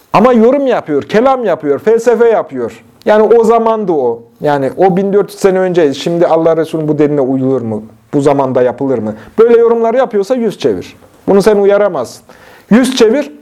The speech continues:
Allah'tan yardım iste, onu doğru yola gelmesini istiyorsan. Allah'a dua et. Sen yapamazsın. Allah Azze ve Celle açık açık söylüyor. Kendini harap etme. Belki sen ona tabi olur gidersin. Daha başka ayetlerde İsra suresini geçtik.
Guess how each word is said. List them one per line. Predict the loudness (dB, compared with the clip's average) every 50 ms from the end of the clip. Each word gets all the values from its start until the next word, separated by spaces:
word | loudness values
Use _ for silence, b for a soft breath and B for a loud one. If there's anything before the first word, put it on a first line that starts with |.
| _ _ 0
Allah'tan | 2 4 4 2 2 2 2 2 2
yardım | 2 2 0 0 -2 -4 -4
iste, | -4 -4 0 0 2 2 2
onu | 0 0 0 0 0
doğru | 2 2 2 2
yola | 2 0 0
gelmesini | -2 -2 -4 -4 -4 -6 -8 -6 -8 -8
istiyorsan. | -6 -2 -2 -2 -2 -2 -2 0
Allah'a | 2 2 2 2 2 2 0
dua | -2 -2 -2 -4
et. | -6 -10 -14 B B B B
Sen | B -2 0 2 2 4
yapamazsın. | 2 2 2 0 0 0 0 -2 -4 -8 -12 -8 -2
Allah | -2 0 2 2
Azze | 0 0 0 0
ve | 0 0
Celle | 0 -2 -2 -2
açık | -4 -4 -4 -4
açık | -4 -4 -6 -8 -4
söylüyor. | 0 0 0 2 2 0 -2 -2
Kendini | -2 -4 -4 -2 -2 0
harap | 0 0 0 0 0 -2 -4
etme. | -6 -6 -6 -8 -8 -8 -10 B B B B B B B B B
Belki | 0 2 2 2 2
sen | 2 2 2
ona | 2 2 2 2 0 -2 -4 -6
tabi | -4 -2 0 0 0 0
olur | -2 -2 -2 -4 -4 -4
gidersin. | -4 -2 -2 -4 -4 -10 -18 -20 -20 b b b b b b b b b b b b b
Daha | 2 4 4 4
başka | 2 2 0 0 2 2
ayetlerde | 4 2 2 0 0 -2 -2 0 -2 -2
İsra | -4 -2 -2 0 0 0
suresini | 0 -2 -2 -2 -4 -4 -4 -2 0
geçtik. | 0 0 0 -2 -4 -6 -6 -8